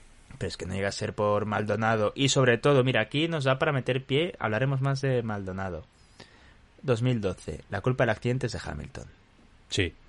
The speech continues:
Speaker 2: Sí, sí, sí, sí,
Speaker 1: Que es
Speaker 2: sí,
Speaker 1: que es una
Speaker 2: sí.
Speaker 1: película que se ha montado la gente de
Speaker 2: Sí, no, que
Speaker 1: pero
Speaker 2: ya
Speaker 1: tiene, la culpa es, la culpa
Speaker 2: Es
Speaker 1: es
Speaker 2: que
Speaker 1: de Hamilton.
Speaker 2: Maldonado llegó un momento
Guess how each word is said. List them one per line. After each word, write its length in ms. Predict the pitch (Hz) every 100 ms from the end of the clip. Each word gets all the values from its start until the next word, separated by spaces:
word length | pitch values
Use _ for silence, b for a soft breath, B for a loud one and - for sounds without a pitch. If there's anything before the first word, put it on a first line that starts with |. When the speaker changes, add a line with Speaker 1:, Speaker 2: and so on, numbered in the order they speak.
| -
Speaker 2:
Sí, 200 | - 143
sí, 140 | 143
sí, 240 | 113 107 143
sí, 300 | - 92 95
Speaker 1:
Que 100 | 139
es 80 | 139
Speaker 2:
sí, 60 | 180
Speaker 1:
que 60 |
es 80 | 151
una 120 | 160 143
Speaker 2:
sí. 40 |
Speaker 1:
película 420 | 139 139 131 120
que 80 | 120
se 80 | 147
ha 60 | 143
montado 280 | 135 127
la 140 | 120 113
gente 460 | 160 170 175 165
de 300 | 143 156 180
Speaker 2:
Sí, 80 | 160
no, 260 | 147 127 -
que 60 |
Speaker 1:
pero 100 | 139
Speaker 2:
ya 400 | 143 - 117 123
Speaker 1:
tiene, 120 | - -
la 100 | -
culpa 340 | 123 123 107 113
es, 140 | -
la 120 | 101
culpa 180 | - 123
Speaker 2:
Es 60 | -
Speaker 1:
es 40 |
Speaker 2:
que 80 | 202
Speaker 1:
de 60 | -
Hamilton. 280 | 139 - 123
Speaker 2:
Maldonado 720 | 113 110 110 143 165 196 247
llegó 320 | 127 113 110 131
un 100 | 151
momento 640 | 170 175 175 - 170